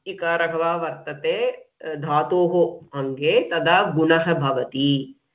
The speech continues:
अ, तेषां वर्णानां गुणः भवति इति। अ, किन्तु सूत्रसहितं न ज्ञातवन्तः।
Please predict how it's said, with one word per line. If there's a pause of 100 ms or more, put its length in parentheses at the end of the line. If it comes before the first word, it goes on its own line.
(500)
अ,
तेषां
वर्णानां
गुणः
भवति (240)
इति। (760)
अ, (720)
किन्तु
सूत्रसहितं
न
ज्ञातवन्तः।